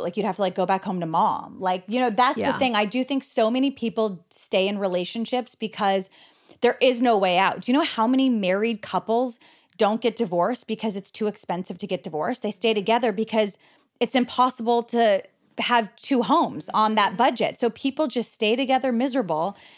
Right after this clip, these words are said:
Speaker 1: because you go, "Yeah, but we can't afford to break up.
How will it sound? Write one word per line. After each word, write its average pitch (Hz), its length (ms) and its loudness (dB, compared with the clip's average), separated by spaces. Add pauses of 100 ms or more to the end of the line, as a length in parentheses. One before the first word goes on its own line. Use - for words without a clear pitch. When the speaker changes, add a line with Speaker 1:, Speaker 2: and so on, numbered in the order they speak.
(240)
Speaker 1:
because 220 680 2
you 226 120 0
go, 208 520 2 (600)
"Yeah, - 140 4
but 240 240 0
we 214 120 -4
can't 254 280 0
afford 226 340 0
to 262 80 0
break 233 320 0
up. 254 340 0